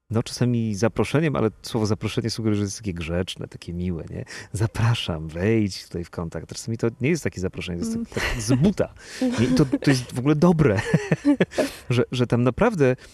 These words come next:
Speaker 1: myślisz sobie, siadasz w kaplicy, nie? I jesteś przekonany, że, no, jesteś właśnie dobrym człowiekiem, taką, taką fajną wersją siebie, nie? I nagle słowo naprawdę pokazuje, że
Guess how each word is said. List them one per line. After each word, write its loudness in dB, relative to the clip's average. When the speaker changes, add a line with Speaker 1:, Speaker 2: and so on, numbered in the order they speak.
Speaker 1:
myślisz 0
sobie, 2
siadasz 2
w -16
kaplicy, 0
nie? 0
I -4
jesteś -6
przekonany, 2
że, 2
no, -8
jesteś -6
właśnie -8
dobrym 2
człowiekiem, 0
taką, -6
taką -8
fajną 4
wersją 2
siebie, -2
nie? 0
I 4
nagle 4
słowo -2
naprawdę -4
pokazuje, -4
że -6